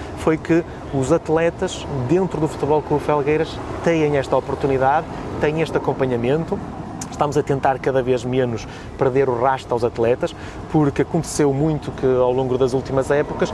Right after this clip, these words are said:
eu tive conhecimento de atletas que passaram pela nossa formação, foram mais-valias, mas que se perderam. Ah,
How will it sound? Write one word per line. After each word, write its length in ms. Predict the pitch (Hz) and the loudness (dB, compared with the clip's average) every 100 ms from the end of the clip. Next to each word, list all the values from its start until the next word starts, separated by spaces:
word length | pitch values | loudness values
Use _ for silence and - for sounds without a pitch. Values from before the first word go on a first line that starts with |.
| - - | -6 -2
eu 80 | 214 | -2
tive 220 | - 196 | 0 -4
conhecimento 640 | - 185 196 180 190 170 143 | -2 -2 0 2 2 0 0
de 80 | |
atletas 560 | 139 135 131 131 127 120 | 0 2 2 2 0 -2
que 100 | - | -6
passaram 480 | - 135 - 160 160 | -2 -2 2 2 2
pela 160 | 147 | 0
nossa 220 | 131 123 131 | 0 0 -2
formação, 560 | 123 117 110 123 165 | -2 -4 -2 0 0
foram 320 | 165 - 175 | 0 0 2
mais-valias, 640 | 170 156 143 143 147 190 - - - | 2 0 2 2 2 0 -2 -12 -8
mas 140 | 147 160 | -2 -2
que 100 | - | -4
se 100 | - | -4
perderam. 420 | 165 160 170 127 - - - - | -2 2 2 0 -4 -10 -8 -2
Ah, 680 | 131 131 127 120 120 117 | 2 4 6 4 2 2